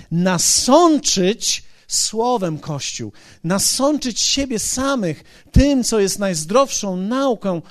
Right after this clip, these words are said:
Słowa Bożego, abyśmy mogli być silni wewnętrznie, aby nasze umysły mogły być przemienione, abyśmy mogli zreformować naszą mentalność. Wiecie, ja, ja nawróciłem się dosyć wcześnie, miałem szesnaście lat, kiedy oddałem życie Jezusowi,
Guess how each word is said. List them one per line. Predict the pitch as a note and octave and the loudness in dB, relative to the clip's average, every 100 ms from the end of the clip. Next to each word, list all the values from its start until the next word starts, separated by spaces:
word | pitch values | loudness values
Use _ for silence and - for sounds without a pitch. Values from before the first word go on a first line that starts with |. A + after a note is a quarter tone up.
| - | -8
Słowa | - - G#3 C4+ A3+ | -4 -2 0 2 2
Bożego, | F#3 D#3+ F#3 D#3+ - - D#3 | 0 0 -2 -2 -6 -10 -2
abyśmy | F#3+ A3+ A3 G#3 - - _ - | 0 0 -2 -4 -4 -14 _ -2
mogli | G#3 G3+ | -2 0
być | F#3+ G3 | -4 -2
silni | - - - D#4+ C#4+ | 0 2 4 2 0
wewnętrznie, | G#3+ G#3 F3 G3 E3+ F3 | 0 -2 -2 -4 -6 -6
aby | F3 G3+ | -6 -6
nasze | A3 - A3+ | -4 -4 -4
umysły | A3 A3+ C4 D#4+ B3+ A3+ | 0 2 4 2 0 -4
mogły | G#3+ F#3 | -4 -6
być | F3 F3+ - | -8 -8 -8
przemienione, | - G3 F3+ F3+ D#3+ D3 - _ | -6 -6 -4 -4 -4 -6 -12 _
abyśmy | - D#3+ - F3 | -6 -4 -4 -4
mogli | E3 D#3 | -4 -4
zreformować | C3 E3+ A#3+ B3+ A3 G3 B3+ A3 D#3+ - | -4 -2 -4 -4 -8 -8 -10 -8 -10 -10
naszą | E3+ F#3+ | -12 -10
mentalność. | G3 F#3+ A3 A#3 - - - - _ _ _ _ _ _ _ _ _ _ - | -12 -12 -12 -12 -14 -16 -20 -20 _ _ _ _ _ _ _ _ _ _ -8
Wiecie, | D4+ - - _ - | -6 -8 -12 _ -8
ja, | A#3 - | -8 -6
ja | A#3+ | -6
nawróciłem | A#3 G3+ - B3 | -4 -6 -4 -4
się | G3+ | -6
dosyć | F3+ F3+ E3+ | -6 -8 -8
wcześnie, | - C#4+ D4 F3+ | -8 -6 -4 -4
miałem | F3 E3 | -2 -2
szesnaście | D#3+ E3 - F3 - | -4 -4 -4 -4 -4
lat, | F3+ C#4+ | -4 -6
kiedy | - F3 | -6 -6
oddałem | E3 D#3 D3+ | -4 -2 -4
życie | D3 D3+ | -4 -6
Jezusowi, | D#3+ C#3+ D3 C#3+ B2+ F#3 | -4 -4 -4 -6 -6 -8